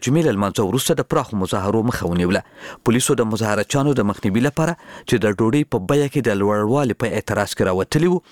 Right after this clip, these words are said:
اوښکې بهونکی ګاز استعمال کړ. د سودان په مرکز او یو شمېر نورو ښارونو کې له نږدې دوه اونیو راهیسې زرګونو کسانو مظاهرې پیل کړې دي.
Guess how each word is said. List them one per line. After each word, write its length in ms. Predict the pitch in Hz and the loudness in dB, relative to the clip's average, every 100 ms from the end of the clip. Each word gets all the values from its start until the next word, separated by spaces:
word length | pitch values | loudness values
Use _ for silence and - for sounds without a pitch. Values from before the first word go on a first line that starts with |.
| - - | -12 -2
اوښکې 340 | 110 - 104 85 | 0 0 -2 0
بهونکی 360 | 98 95 107 98 | 0 0 -2 -2
ګاز 220 | 101 - | -2 -2
استعمال 400 | - 147 117 90 - | 0 0 0 -2 -6
کړ. 120 | - - - - - 110 | -8 -10 -14 -12 0 0
د 80 | - | 2
سودان 320 | 117 120 123 | 2 0 0
په 80 | 113 | 0
مرکز 260 | 110 135 123 | 0 -2 0
او 80 | 113 | 2
یو 140 | 120 - | 0 0
شمېر 200 | 113 117 | 0 2
نورو 200 | 120 117 | 0 0
ښارونو 340 | 113 101 135 | 0 2 2
کې 480 | 139 151 - - 110 | 0 -4 -8 -4 0
له 80 | 101 | 2
نږدې 260 | 98 - 117 104 | 2 0 0 2
دوه 160 | 101 | 2
اونیو 260 | 107 160 120 98 | 4 2 2 0
راهیسې 580 | 98 143 - - 107 101 | 0 -2 -4 -6 -2 0
زرګونو 360 | 113 151 135 - | 2 2 0 -2
کسانو 340 | 98 107 95 92 | -2 0 0 0
مظاهرې 500 | 95 95 101 98 - | 0 0 0 0 0
پیل 140 | 131 - | -2 -2
کړې 160 | - 90 | -2 -2
دي. 80 | 95 | -2